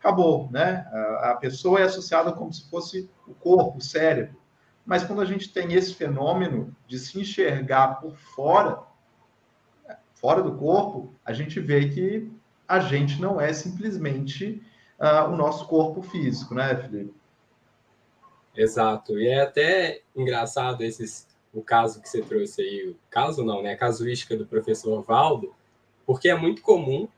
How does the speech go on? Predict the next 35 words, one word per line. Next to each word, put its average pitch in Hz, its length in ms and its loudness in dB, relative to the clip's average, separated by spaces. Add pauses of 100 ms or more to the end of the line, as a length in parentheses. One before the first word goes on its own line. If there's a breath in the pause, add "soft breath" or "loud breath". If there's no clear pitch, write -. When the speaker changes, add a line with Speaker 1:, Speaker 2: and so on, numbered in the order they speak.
(380)
Speaker 2:
acontece 165 680 0
com 160 100 -2
muita 170 480 2
gente, 143 420 -2
o 151 60 -6
mundo 135 240 0
afora, 127 600 0 (240)
e 170 100 2
ninguém 165 380 2
se - 200 -4
abre 151 380 2
pra 156 240 -2
comentar 170 640 -4
isso, 120 240 -14
né? - 120 -12 (800)
A - 40 -20
galera 107 360 2
Speaker 1:
É. 117 80 2
Speaker 2:
pensa, 123 300 -2
"Não, 120 240 0
não 107 120 0
vou 113 140 -2
falar 127 300 2
nada 143 360 2
que - 80 -10
eu 135 80 -4
tô 143 140 0
ficando 160 260 -2
doido", 123 480 4 (720)
né? 113 220 0
Ou 127 60 4
então 127 260 2
foi 147 180 2
um 160 60 -2
sonho. 120 760 2